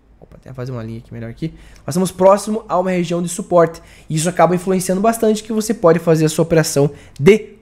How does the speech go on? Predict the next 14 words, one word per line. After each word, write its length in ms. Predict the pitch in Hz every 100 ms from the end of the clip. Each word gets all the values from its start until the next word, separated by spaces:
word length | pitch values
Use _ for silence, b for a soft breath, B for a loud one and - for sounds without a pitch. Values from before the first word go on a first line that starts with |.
| _
compra. 400 | 190 151 - - b b b b
Tá, 100 | 226
Norton, 360 | 233 202 120 - _ _
qual 180 | 190 247
que 120 | 262
é 20 |
o 40 | 240
meu 200 | 247 208
alvo? 400 | 180 151 104 - b
O 80 | -
teu 200 | 143 214
alvo 260 | 196 247 247
sempre 560 | - 240 262 294 - -
é 340 | - 233 -